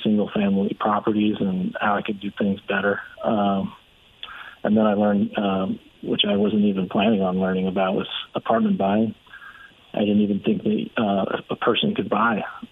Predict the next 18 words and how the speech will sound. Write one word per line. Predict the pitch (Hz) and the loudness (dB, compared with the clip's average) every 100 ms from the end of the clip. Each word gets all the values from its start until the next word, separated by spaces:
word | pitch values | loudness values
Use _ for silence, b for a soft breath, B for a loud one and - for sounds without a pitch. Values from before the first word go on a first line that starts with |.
| - | -8
an | 104 98 | -4 -2
apartment. | 101 101 98 98 | -2 0 2 0
I | 95 | 0
thought | - - | -4 -2
that | 104 - | -2 0
was | - | 0
just | - - - | 0 0 0
corporations | 104 98 98 98 - 98 107 - - - | 0 0 0 2 2 0 -2 -4 -10 -4
that | 104 | -2
owned | 98 95 95 | 0 2 2
those. | 98 104 - - B B B B B - _ | 2 0 -4 -12 B B B B B -20 _
Um, | - 101 95 92 - | 0 0 2 0 0
and | 104 | 2
how | 110 | 4
you | 107 107 101 | 4 2 0
increase | - 107 95 | 0 0 0
values | 98 98 101 101 | 0 2 2 2
on, | 104 101 | 2 0